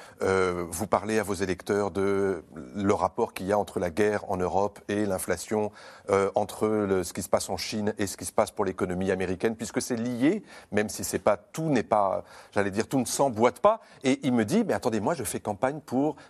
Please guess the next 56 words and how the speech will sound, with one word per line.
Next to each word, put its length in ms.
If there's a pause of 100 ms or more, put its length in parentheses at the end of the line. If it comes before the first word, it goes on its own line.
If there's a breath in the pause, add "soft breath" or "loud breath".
mes 300
électeurs 460 (100)
ici 440
en 120
Géorgie, 460
et 180
en 160
Géorgie, 480 (240 loud breath)
les 120
premières 420
préoccupations, » 640 (520 loud breath)
oui, 200
vous 180
avez 160
raison, 240
c'est 140
sur 160
l'inflation, 540
mais 100 (100)
ce 160
n'est 80
pas 140
moi 220
qui 120
ai 60
la 100
clé 420 (340 loud breath)
de 120
la 140
baisse 260
de 80
l'inflation. 600 (260 loud breath)
Et 120
ensuite, 360
c'est 160
le 80
pouvoir 300
d'achat. 340
On 140
se 100
bat 180
là-dessus 320
pour 140
faire 160
en 60
sorte 260
que 240 (300 loud breath)
les 160
réformes 380
qui 100
ont 20
été 160
votées 300
par 160
le 80
Congrès. 400